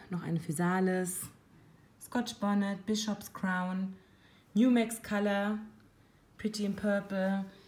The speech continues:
Dann hier noch ein paar Raw Wit und Jalapenos von denen, wie ich selbst gesammelt habe. Nochmal eine Mystery, eine Honigtomate habe ich hier. Slatava-Tomate, mehr Scotch Bonnet, eine Lemon Drop.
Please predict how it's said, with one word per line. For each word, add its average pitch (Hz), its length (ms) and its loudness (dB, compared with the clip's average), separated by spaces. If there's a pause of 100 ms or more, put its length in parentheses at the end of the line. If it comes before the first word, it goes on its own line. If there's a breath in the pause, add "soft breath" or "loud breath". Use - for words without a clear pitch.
(200 loud breath)
Dann 196 120 4
hier 220 160 6
noch 208 120 4
ein 196 100 4
paar 196 160 2
Raw 208 320 4
Wit 202 160 0
und 180 340 2 (100)
Jalapenos 233 720 2
von 190 260 2
denen, 180 340 2
wie 165 80 2
ich 156 80 -4
selbst 220 300 -4
gesammelt 202 440 0
habe. 185 200 -2 (840 loud breath)
Nochmal 180 240 -2
eine 180 100 2
Mystery, 214 420 -2
eine 190 200 2
Honigtomate 254 840 0
habe 233 200 -4
ich 220 80 -8
hier. 226 560 -2 (1040 loud breath)
Slatava-Tomate, 214 1500 2 (320 loud breath)
mehr 196 220 6
Scotch 190 340 -2
Bonnet, 175 600 4 (460 loud breath)
eine 269 260 10
Lemon 196 460 8
Drop. 175 440 4